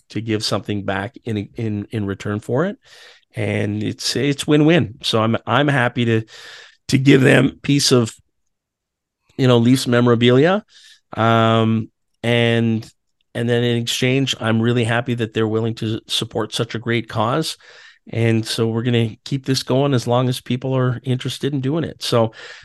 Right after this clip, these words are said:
basically all, what I do is after every game, I put up a post on Twitter and on Instagram, and, uh, it's a picture of the sheets, and you just have to reply to that post in order to enter the, the draw.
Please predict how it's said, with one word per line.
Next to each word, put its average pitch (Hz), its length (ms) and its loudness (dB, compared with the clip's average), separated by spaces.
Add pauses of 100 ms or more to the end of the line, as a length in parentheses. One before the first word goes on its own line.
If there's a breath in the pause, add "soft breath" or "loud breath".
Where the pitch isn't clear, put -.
basically 156 500 6
all, 151 280 8
what 151 140 4
I 156 80 4
do 160 220 6
is 147 100 2
after 143 600 4
every 147 280 0
game, 151 360 4
I 120 100 4
put 143 260 0
up 135 160 0
a 127 60 -2
post 139 500 2
on 120 420 2
Twitter 143 360 0
and 135 140 0
on 120 100 2
Instagram, 143 680 0 (640 loud breath)
and, 120 800 2
uh, 110 240 -6
it's 117 220 -6
a 110 40 -6
picture 143 580 -2
of 131 180 0
the 131 80 0
sheets, - 580 -6 (200)
and 117 500 -2
you 120 120 -6
just 123 260 -6
have 117 180 -2
to 123 80 -4
reply 117 640 2
to 127 180 -4
that 113 240 0
post 156 460 2
in 110 160 -4
order 113 220 -2
to - 200 -12
enter 120 300 -4
the, 110 360 -2
the 101 80 -6
draw. 110 440 0